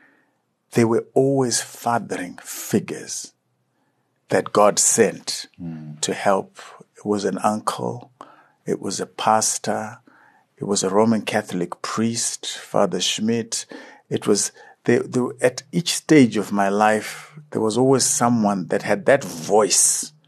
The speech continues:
Speaker 1: of, of a father giving direction. And I th-, and I think God compensated,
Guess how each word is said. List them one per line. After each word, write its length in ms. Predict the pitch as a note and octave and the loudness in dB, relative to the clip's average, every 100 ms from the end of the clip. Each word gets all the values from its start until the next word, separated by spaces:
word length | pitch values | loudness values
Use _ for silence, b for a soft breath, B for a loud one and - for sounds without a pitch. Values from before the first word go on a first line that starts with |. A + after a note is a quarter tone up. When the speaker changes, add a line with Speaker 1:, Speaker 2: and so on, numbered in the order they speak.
| b b b b b b - | b b b b b b -4
Speaker 1:
of, 400 | - - - - - | -2 -2 -10 -12 -10
of 160 | A2+ - | -4 -4
a 100 | G2+ | -2
father 580 | - A2+ G2+ F2+ E2+ - | 2 4 4 0 -6 -2
giving 340 | A#2 F#2+ F#2+ | -2 0 -2
direction. 520 | F#2 F#2+ G#2 G2+ G#2+ A2+ | 2 2 2 -2 -6 -4
And 160 | A#2+ | 0
I 80 | B2+ | 0
th-, 140 | B2+ - B B B | -2 -20 B B B
and 80 | B2 | 0
I 40 | |
think 200 | C3 C3 | 2 4
God 240 | C3 B2+ - - - | 4 4 0 -20 -4
compensated, 1120 | - C#3+ C#3 B2+ B2 - B2+ B2 A2+ G2 - | -2 -2 0 0 0 -2 -2 -2 -2 -4 -4